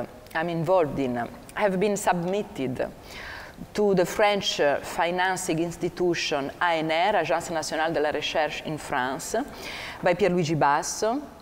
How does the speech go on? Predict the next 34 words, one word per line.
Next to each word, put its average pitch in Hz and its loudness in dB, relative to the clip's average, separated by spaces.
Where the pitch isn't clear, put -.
uh, 139 2
from 190 0
the 185 2
University 175 0
of 151 2
Lyon. 127 -2
I'm 196 4
a 202 2
partner, 220 2
uh, 147 0
in 160 -4
this 165 -2
submission. 226 0
This 185 -2
international 180 0
A 196 2
N 185 0
R 170 2
project 180 2
will 190 4
deal 208 2
with 170 0
the 160 2
genealogy, 185 0
genealogy 165 0
of 151 -2
forms 185 2
and 175 -2
with 170 2
the 156 -4
automatic 175 -2
analysis 151 -2
of 135 -2
images. 117 -8